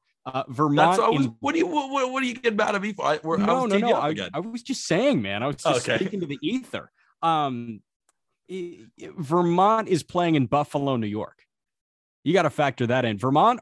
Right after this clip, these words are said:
Speaker 1: also travels so well. When you guys watch this game, Vermont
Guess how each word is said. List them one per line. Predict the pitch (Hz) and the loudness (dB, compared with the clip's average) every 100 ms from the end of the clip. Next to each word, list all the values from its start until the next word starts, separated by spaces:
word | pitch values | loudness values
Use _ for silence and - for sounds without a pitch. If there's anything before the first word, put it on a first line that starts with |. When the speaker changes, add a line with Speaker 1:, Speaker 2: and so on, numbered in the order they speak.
| - | -2
Speaker 1:
also | 135 143 - 185 214 - _ _ | -2 0 0 -2 -2 -10 _ _
travels | - - 151 160 165 151 113 | -18 -6 -2 -2 -2 -6 -6
so | - - 139 139 | -10 -6 -2 -2
well. | 127 113 110 80 - _ _ _ _ _ | -2 -4 -6 -8 -16 _ _ _ _ _
When | - 135 147 143 | -10 -2 0 0
you | 180 | 0
guys | 214 208 151 | 2 0 0
watch | 123 156 156 - - | 0 0 -2 -10 -10
this | 147 - | -10 -6
game, | 139 117 95 101 - _ | -4 -4 -6 -12 -20 _
Vermont | 120 127 127 123 143 160 | -4 0 2 4 4 0